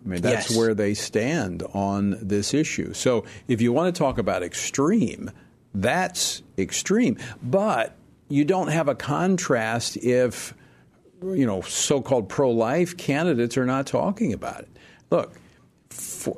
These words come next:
Speaker 1: as I said, for nearly forty years, the Republican Party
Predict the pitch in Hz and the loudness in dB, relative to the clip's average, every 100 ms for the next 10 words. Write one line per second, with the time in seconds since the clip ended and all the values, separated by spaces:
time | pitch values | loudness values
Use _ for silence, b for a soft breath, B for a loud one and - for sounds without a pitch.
0 | - 113 123 131 123 113 120 131 127 113 | -2 -2 0 0 0 2 2 2 2 0
1 | - 143 143 120 113 170 139 113 113 - | 0 2 2 4 4 4 4 2 0 -2
2 | 104 101 98 120 123 120 101 - 87 90 | 0 0 0 0 0 0 -2 0 0 0
3 | 98 104 | -2 -2